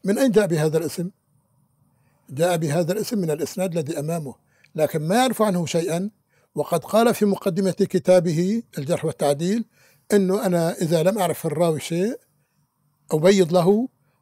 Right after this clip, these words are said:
حتى إذا عرفت عنه شيء ألحقه"، فهو الآن مجهول عندي. فهذا الراوي الذي يبيض له ابن أبي حاتم أخ-، يأخذه ابن حبان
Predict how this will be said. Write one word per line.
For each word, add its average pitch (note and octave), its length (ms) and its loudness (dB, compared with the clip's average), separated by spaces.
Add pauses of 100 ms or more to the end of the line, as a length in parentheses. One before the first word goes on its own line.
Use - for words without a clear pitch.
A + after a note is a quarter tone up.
حتى D#3+ 680 -2
إذا E3 300 2
عرفت D#3+ 280 -2
عنه D#3+ 160 -4
شيء - 260 -4 (120)
ألحقه"، E3+ 480 -6 (380)
فهو F#3+ 300 4
الآن G#3 200 2
مجهول F#3 460 2
عندي. B2+ 320 -8 (2000)
فهذا G#3 440 2
الراوي D3+ 440 2 (120)
الذي F3 340 2
يبيض G3 340 2
له F#3+ 140 4
ابن F#3 180 2
أبي D#3 180 -4
حاتم D#3 440 -6 (1120)
أخ-، - 200 -4
يأخذه G3+ 680 0 (960)
ابن E3 160 -2
حبان E3 580 0